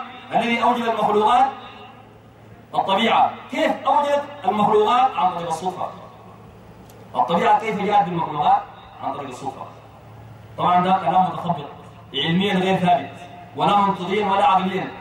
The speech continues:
لكن للأسف الشديد كثير من الناس يقتنعوا بهذه النظرية. بعض المثقفين وبعض المتعلمين وقد يكونوا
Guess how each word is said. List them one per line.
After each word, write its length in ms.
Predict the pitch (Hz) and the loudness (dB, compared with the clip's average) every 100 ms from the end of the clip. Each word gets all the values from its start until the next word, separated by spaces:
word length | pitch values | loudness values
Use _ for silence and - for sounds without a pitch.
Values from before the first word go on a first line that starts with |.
| - - | -18 -6
لكن 260 | 185 208 220 | 0 0 0
للأسف 400 | 202 214 226 202 | -6 -4 -4 -4
الشديد 340 | 180 185 220 | -2 -2 -2
كثير 280 | 202 202 214 | -4 -6 -4
من 80 | 190 | 0
الناس 540 | 185 185 233 233 - - - - - - - - - - - - - - | 2 4 2 0 -8 -16 -18 -20 -20 -20 -20 -20 -20 -20 -20 -20 -20 -12
يقتنعوا 420 | - 220 214 196 | -6 0 0 2
بهذه 180 | 180 185 | 2 2
النظرية. 540 | 180 160 147 143 - - - | 2 -2 -4 -4 -8 -10 -2
بعض 180 | - 190 | 0 2
المثقفين 720 | 165 156 151 151 165 175 180 - - - - - - | 0 -2 -4 -4 -4 -4 -8 -16 -20 -20 -20 -20 -12
وبعض 300 | 131 - - | -4 0 2
المتعلمين 1000 | 160 151 139 151 156 147 147 165 170 - - | 0 -4 -8 -2 0 0 -4 -4 -4 -6 -6
وقد 240 | - - 151 | -2 0 0
يكونوا 400 | 175 175 170 | 0 0 2